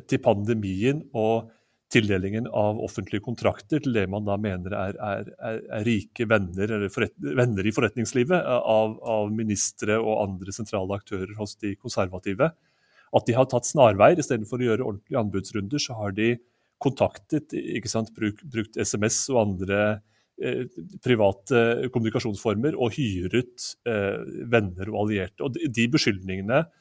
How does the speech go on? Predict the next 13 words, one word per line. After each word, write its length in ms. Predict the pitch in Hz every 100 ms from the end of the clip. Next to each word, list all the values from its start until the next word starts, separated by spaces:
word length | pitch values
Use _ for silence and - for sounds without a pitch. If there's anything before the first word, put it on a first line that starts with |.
| _ - 147
uten 220 | - 107
at 80 | 147
det 80 |
har 80 | 131
blitt 200 | 120 - 143
mye 400 | 123 98 110 113
fast 560 | 117 - - _ - - 147 151
fisk 320 | 120 - -
av 160 | 117 165
det, 80 |
så 160 | 165 143
har 160 | 113 101
man, 240 | 113